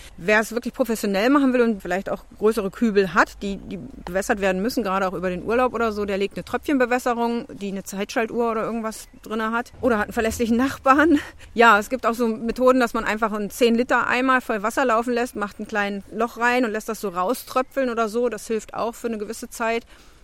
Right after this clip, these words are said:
Muss man natürlich gucken, wenn es einen extremen Sommer gibt wie die letzten zwei Jahre, dann ist das mit dem Gießen schon auch ein bisschen Arbeit.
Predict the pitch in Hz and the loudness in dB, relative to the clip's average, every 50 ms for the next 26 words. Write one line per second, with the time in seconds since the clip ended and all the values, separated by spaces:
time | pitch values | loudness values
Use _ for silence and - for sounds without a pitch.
0 | - - - 214 - 247 233 226 - 247 220 - - 254 - 190 185 190 190 - | -16 -10 -8 -2 0 0 0 2 0 -2 -2 0 -4 -4 -2 -4 -8 -8 -8 -10
1 | 214 - 196 - - 220 220 240 214 - 202 196 226 226 226 214 208 208 208 - | -10 -12 -10 -6 -4 -2 0 -2 -2 -4 -4 -4 -2 0 0 -2 -2 -4 -8 -8
2 | 208 190 190 185 202 - - 247 226 - - 196 202 208 202 202 202 202 196 196 | -12 -10 -8 -8 -8 -8 -8 -10 -10 -8 -6 -6 -4 -2 -2 -2 -2 -2 -4 -6
3 | 196 190 - 220 - - 202 - 190 190 180 175 190 202 - 226 202 - - 196 | -8 -10 -12 -14 -10 -12 -10 -10 -10 -12 -10 -12 -12 -10 -8 -10 -10 -8 -8 -8
4 | 202 - - 175 190 190 185 180 185 - - - - 165 170 170 170 165 175 - | -8 -8 -8 -10 -10 -10 -10 -12 -12 -14 -14 -14 -12 -12 -12 -12 -12 -12 -14 -14